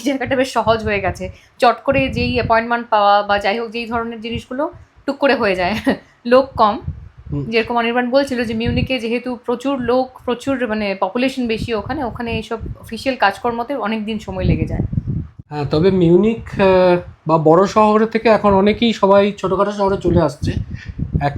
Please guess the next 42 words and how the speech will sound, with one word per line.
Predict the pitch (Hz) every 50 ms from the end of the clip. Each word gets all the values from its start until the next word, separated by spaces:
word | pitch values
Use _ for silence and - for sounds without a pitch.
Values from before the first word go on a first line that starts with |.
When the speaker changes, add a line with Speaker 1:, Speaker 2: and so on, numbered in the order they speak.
| -
Speaker 2:
তো | 233 226
মিউনিকে | 220 196 196 208 214 190 226
থাকার | - 208 190 208 202
খরচা | - 214 - - 190
অনেক। | 156 131 120 110 - - - - - _ - - _ _ _ _ _ _ _ _ 202
এখন | 135 135 - 180
Speaker 1:
প্রচুর। | 180 190 180
Speaker 2:
মিউনিকে | 170 175 180 190 190 180 - 214 208 208 208 208 202 202 - - _ -
বা | 185 180 180 180 180
বার্লিন | 165 156 156 156 170 175 190 196 196 196 180
বা | 185 180 180 180
বড় | 160 160 151 165
বড় | 165 180 196 190
শহরে | 170 180 185 180 185 190 190 190 185
থাকতে | 190 - 170 170 - - 180
গেলে | 180 190 190 196
অনেকটা | 190 165 170 185 185 180 - - 185
টাকাই | - 175 170 185 185 180
বেরিয়ে | 175 170 170 180 170
যায়। | 156 151 151 160 175 175 - - - - _ _ _ _ - - - - - -
যেমন, | 156 156 160 160 160 160
আহ, | 160 156 151 156 156
Speaker 1:
বাড়িঘরও | 196 190 160 170 180 339 349
Speaker 2:
মিউ- | 370 370
Speaker 1:
তো | 370 381
নেই, | 277 226 226 226 202 165 151 160 175
মানে | 196 196 190 180
মিউনিকে | 190 208 214 226 233 254 254 - 294
তো | 294 320
এখন | 302 302 294 262 214
ভরে | 208 214 247 254 214
গেছে। | 170 - - - - - 170 165 - _ -
Speaker 2:
হুম। | 131
Speaker 1:
মানে | 123 110 - - 196 185
বাড়িঘর | 180 180 180 202 226 262 294 277
পাওয়া | 277 269 240 247 254
যাচ্ছে | 247 233 220 220 - 202
না, | 202 190
ভীষণ | 196 202 208 - - 277 269 262 254 247 233
মানে | 214 208 202 196
স্ক্যারসিটি | 196 - - 196 190 190 - 220 202 -
বাড়িঘর | 190 185 175 175 185 185 180